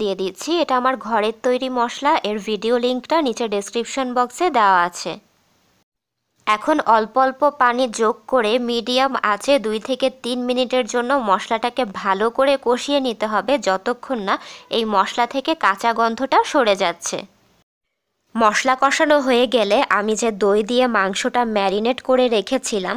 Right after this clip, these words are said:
সেই মাংসটা ঢেলে দিচ্ছি। তারপর নেড়ে চেড়ে মিশিয়ে নিব। কিছুক্ষণ জাল দেওয়ার পরেই দেখবেন মাংস থেকেই যথেষ্ট পরিমাণ পানি বের হয়েছে। এই পর্যায়ে দিয়ে দিচ্ছি খুবই সামান্য পরিমাণ মরিচের গুঁড়ো। আপনারা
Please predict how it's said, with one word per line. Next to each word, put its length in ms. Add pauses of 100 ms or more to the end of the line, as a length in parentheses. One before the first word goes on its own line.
(160)
সেই 240
মাংসটা 440 (120)
ঢেলে 320
দিচ্ছি। 300 (360)
তারপর 300 (120)
নেড়ে 320
চেড়ে 200 (120)
মিশিয়ে 340
নিব। 200 (420)
কিছুক্ষণ 480 (120)
জাল 180 (100)
দেওয়ার 200 (100)
পরেই 280 (100)
দেখবেন 340 (140)
মাংস 220 (160)
থেকেই 340
যথেষ্ট 360 (160)
পরিমাণ 320 (140)
পানি 240 (100)
বের 220
হয়েছে। 380 (500)
এই 140
পর্যায়ে 440
দিয়ে 200
দিচ্ছি 280 (140)
খুবই 320
সামান্য 420 (160)
পরিমাণ 360 (140)
মরিচের 440 (100)
গুঁড়ো। 220 (480)
আপনারা 340